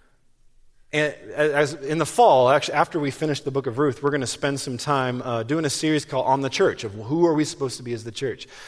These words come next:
And one of the things that, um, that we're gonna build into that series is an opportunity to get to know, for some of you guys, face to face, who these elders are and their wives and their children, and these people that we can look at and say, "Follow them, they're living a life worth following."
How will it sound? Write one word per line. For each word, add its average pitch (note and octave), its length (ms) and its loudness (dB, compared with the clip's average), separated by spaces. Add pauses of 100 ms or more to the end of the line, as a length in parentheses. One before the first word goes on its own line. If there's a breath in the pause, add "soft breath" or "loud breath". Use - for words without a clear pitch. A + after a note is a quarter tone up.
(180 loud breath)
And C3 120 -4
one C#3 80 2
of C#3 60 0
the C3 80 -4
things C3+ 280 -2
that, A2+ 180 0
um, G2+ 300 -4 (640)
that C3+ 120 2
we're C#3 120 -2
gonna C#3+ 160 0
build D#3 240 4
into D#3 180 2
that A2 160 0
series A2 300 -6
is A2+ 100 -10
an A#2+ 100 -8
opportunity B2 640 -6
to A2+ 120 -10
get D3 220 -6
to C#3 100 -6
know, C3 320 0
for B2 120 -10
some C#3 160 -8
of C3+ 120 -6
you A#2 80 -6
guys, G#2 260 -4
face A#2+ 300 -6
to A#2+ 60 -12
face, B2 280 -6 (300 loud breath)
who E3+ 160 0
these D#3 240 0
elders C#3 340 0
are B2 380 0
and G#2+ 100 -6
their A2 140 -8
wives A#2+ 440 0
and G#2+ 120 -10
their G#2 80 -10
children, G#2+ 500 -6
and F2+ 160 -14 (1120 loud breath)
these B2 140 -8
people D3 240 -2
that B2 100 0
we B2 140 -2
can A#2 160 -8
look A#2 180 -8
at G#2+ 80 -4
and G2+ 100 -12
say, G2+ 200 -10
"Follow A2+ 360 -4
them, G#2 220 -10
they're G2+ 140 -10
living G#2 220 -10
a G2 60 -12
life G2 300 -10
worth G2 140 -14
following." F#2 560 -12